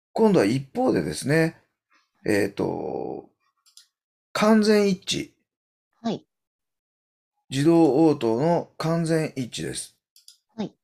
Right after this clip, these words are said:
Speaker 1: 例えば、えー、私こんな風に使っ-、作ってるんですけども、
Speaker 2: うん。
Speaker 1: えー、今、私ある方とYouTube、YouTubeの専門の方、専門家の方と一緒にコラボしてセミナーやってるんですけど、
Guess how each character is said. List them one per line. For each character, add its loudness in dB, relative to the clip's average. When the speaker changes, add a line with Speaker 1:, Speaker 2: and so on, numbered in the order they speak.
Speaker 1:
例 4
え 4
ば、 2
え 0
ー、 0
私 0
こ -4
ん 0
な 2
風 0
に -2
使 -4
っ-、 -4
作 -4
っ -2
て -4
る -4
ん -10
で -8
す -10
け -6
ど -2
も、 0
Speaker 2:
う -14
ん。 -16
Speaker 1:
え 2
ー、 -4
今、 0
私 -6
あ 2
る 2
方 0
と -6
YouTube、 -4
YouTube 2
の 2
専 -2
門 -2
の -4
方、 -2
専 -2
門 -2
家 -4
の -2
方 -4
と 0
一 -4
緒 0
に -6
コ -4
ラ 4
ボ 0
し -8
て -10
セ -6
ミ -2
ナ -2
ー 0
や -4
っ -14
て -8
る -6
ん -10
で -12
す -16
け -6
ど、 0